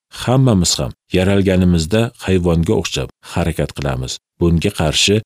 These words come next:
muqaddas kalom shunday deydi: "Kishining donoligi unga sabr toqat beradi. Hujumga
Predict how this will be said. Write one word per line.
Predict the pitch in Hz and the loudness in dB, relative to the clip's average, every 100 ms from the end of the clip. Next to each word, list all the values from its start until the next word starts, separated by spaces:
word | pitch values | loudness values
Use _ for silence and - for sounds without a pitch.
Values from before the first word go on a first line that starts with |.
| - | -2
muqaddas | 90 - 82 76 110 | -4 0 -2 0 0
kalom | - 87 87 82 | 0 0 0 0
shunday | - 90 76 64 | 0 2 2 0
deydi: | 65 53 - _ _ | -4 -8 -12 _ _
"Kishining | - - 101 120 107 | -4 0 2 2 4
donoligi | 92 90 82 78 92 123 - | 4 4 2 2 2 0 -2
unga | - 90 104 | -2 0 2
sabr | - - 87 95 | 0 -2 -2 -2
toqat | - 80 - 65 | -2 -4 -2 -4
beradi. | - - 65 - - _ - | -4 -4 -6 -10 -18 _ -6
Hujumga | 92 82 87 85 | -2 0 2 2